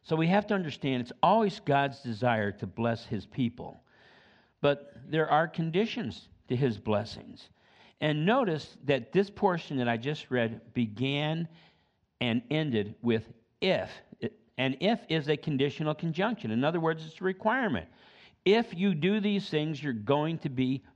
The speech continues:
blessed. And, uh, obedience can either be an indication, now think about this, obedience can be in, either an indication of our love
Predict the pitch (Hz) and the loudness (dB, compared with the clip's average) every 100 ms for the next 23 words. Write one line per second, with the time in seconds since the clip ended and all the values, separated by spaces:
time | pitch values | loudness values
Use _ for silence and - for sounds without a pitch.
0 | - 113 147 147 95 - - _ - - | -6 0 2 2 -4 -12 -20 _ -20 -20
1 | - - _ - 151 147 143 139 127 120 | -20 -20 _ -2 2 2 4 4 4 0
2 | - 131 127 160 247 254 160 131 - - | -2 0 0 2 2 2 0 0 -4 -14
3 | _ _ _ 156 131 - 170 175 170 147 | _ _ _ -2 0 0 0 2 0 0
4 | 135 135 135 123 - - - 123 139 135 | 0 2 0 -4 -10 -14 -2 2 2 0
5 | - 135 123 123 123 113 117 117 - - | -4 -4 -4 -4 -8 -6 -6 -6 -10 -14
6 | - 226 233 120 101 104 - - - - | -6 -4 0 0 -2 -6 -8 -12 -18 -8
7 | 120 160 233 226 180 - 127 127 127 - | -2 0 2 0 -2 -2 0 2 0 0
8 | 143 - _ _ 143 135 120 135 170 - | -2 -4 _ _ -2 2 2 2 -2 -4
9 | 156 147 143 - 110 107 104 101 120 151 | -4 -4 -8 -4 -2 0 0 2 2 2
10 | 190 | 2